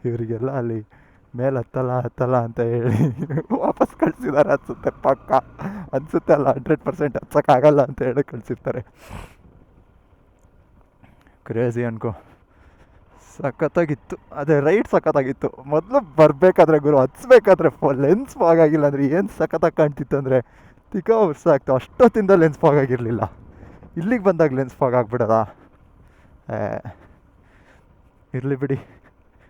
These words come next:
it's okay. ಕ್ರೇಜಿ. ನಂದು ಟೈರ್ ಲೆಕ್ಕಕ್ಕೆ ಹತ್ತೋದೇ ಅಲ್ಲ ಇಲ್ಲಿಗೆ, ಆದ್ರೂ ಹತ್ಸ್ಕೊಂಡ್ ಬಂದಿದ್ದೀನಿ. ನನ್ ಮೇಲೆ ನನಗೆ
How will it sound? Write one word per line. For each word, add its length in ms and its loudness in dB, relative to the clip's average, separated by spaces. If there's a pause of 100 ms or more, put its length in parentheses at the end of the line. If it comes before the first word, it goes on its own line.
(460)
it's 220 -16
okay. 180 -6 (1500)
ಕ್ರೇಜಿ. 340 2 (180)
ನಂದು 760 -2 (320)
ಟೈರ್ 340 0
ಲೆಕ್ಕಕ್ಕೆ 400 -2
ಹತ್ತೋದೇ 480 4
ಅಲ್ಲ 260 6
ಇಲ್ಲಿಗೆ, 380 0 (240)
ಆದ್ರೂ 240 -4
ಹತ್ಸ್ಕೊಂಡ್ 360 -6
ಬಂದಿದ್ದೀನಿ. 500 -4
ನನ್ 440 -14
ಮೇಲೆ 220 -2
ನನಗೆ 420 -4